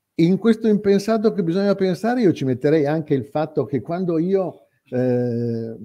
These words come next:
voglio ringraziare Andrea, ma, eh, non ho tanto tempo, gli mando una, eh, icona con le mani giunte e magari, eh, se sono in vena di affettività, una con un bacino. Allora io lì sto scrivendo o no?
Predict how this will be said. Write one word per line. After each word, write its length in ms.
voglio 340
ringraziare 640
Andrea, 460
ma, 400
eh, 100
non 160
ho 140
tanto 380
tempo, 640
gli 180
mando 880
una, 480
eh, 240
icona 460
con 140
le 80
mani 300
giunte 460
e 60
magari, 500
eh, 220
se 180
sono 240
in 140
vena 200
di 120
affettività, 800
una 260
con 160
un 100
bacino. 640
Allora 280
io 300
lì 200
sto 260
scrivendo 880
o 80
no? 220